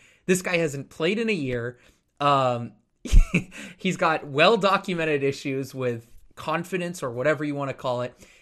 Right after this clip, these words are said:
And he's playing on a team with Kevin Durant, who is a great teammate by all accounts. Like, great teammate. He's been great with the rookies. I also don't know how much patience K D, and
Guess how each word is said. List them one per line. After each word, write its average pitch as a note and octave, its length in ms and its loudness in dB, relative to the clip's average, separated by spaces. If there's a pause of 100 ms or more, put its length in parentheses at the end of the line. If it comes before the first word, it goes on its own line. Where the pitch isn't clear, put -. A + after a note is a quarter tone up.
(160)
And C4+ 140 2
he's A#3 140 2
playing C#4 340 0
on F#3+ 80 2
a D3+ 60 0
team G3 240 -6
with D#3 120 -4
Kevin D3 260 -4
Durant, C3+ 420 -6
who B2+ 340 -6 (440)
is F3 380 0
a F3 120 4 (200)
great G3+ 300 0
teammate E3 460 -4
by D3 200 0
all C#3 160 0
accounts. - 440 -12
Like, D3 300 -8
great F3+ 380 2
teammate. D#3 380 -4
He's C3+ 120 -8
been C3 140 -12
great D3+ 300 -4
with D3+ 100 -4
the C3+ 80 -6
rookies. C3 400 -8 (340)
I F3 120 4
also F#3 320 2
don't D#3+ 280 -6
know D#3+ 160 -6
how C#3+ 140 -6
much C3+ 240 -8
patience D#3 580 -12
K D#3+ 220 -4
D, F#3 320 -8
and C#3 200 -6